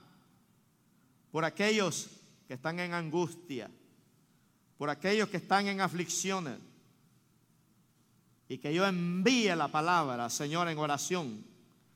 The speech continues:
a donde está el enfermo, a donde está la necesidad". Y la oración, Señor, que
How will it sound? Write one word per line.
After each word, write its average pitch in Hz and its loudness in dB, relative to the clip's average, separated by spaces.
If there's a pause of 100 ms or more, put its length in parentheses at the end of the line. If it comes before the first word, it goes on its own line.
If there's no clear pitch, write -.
(400)
a 127 -4
donde 139 -4
está 139 -6
el 185 0
enfermo, 143 -4 (1000)
a 151 2
donde 156 -2
está 175 0
la 185 -2
necesidad". 143 -2 (1500)
Y 165 -2
la 165 2
oración, 156 -2
Señor, 151 -4 (720)
que 151 -2